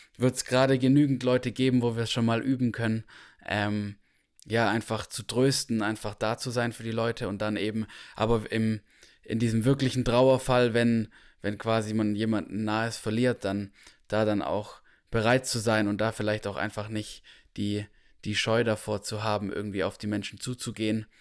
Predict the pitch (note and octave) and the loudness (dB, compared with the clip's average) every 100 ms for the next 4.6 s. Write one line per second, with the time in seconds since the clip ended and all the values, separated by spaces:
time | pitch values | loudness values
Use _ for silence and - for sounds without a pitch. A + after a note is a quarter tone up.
0 | - - _ - G2+ G2 F#2+ F#2+ G2 G2 | -20 -20 _ -6 -4 -4 -4 -4 -2 -2
1 | F#2+ G2 G#2 - A#2 - G#2+ G2 - G2 | -2 -4 -6 -4 -6 -4 -8 -8 -8 -10
2 | - G2+ G#2 G2 - G2 G2 G2 G2+ - | -8 -8 -6 -8 -6 -4 -2 -2 -4 -12
3 | - _ - A2 A2+ - - G#2 G#2 A#2 | -20 _ -10 -4 -4 -4 -8 -4 -2 0
4 | A2 E2+ F#2 E2+ E2+ | -2 -4 -4 -4 -4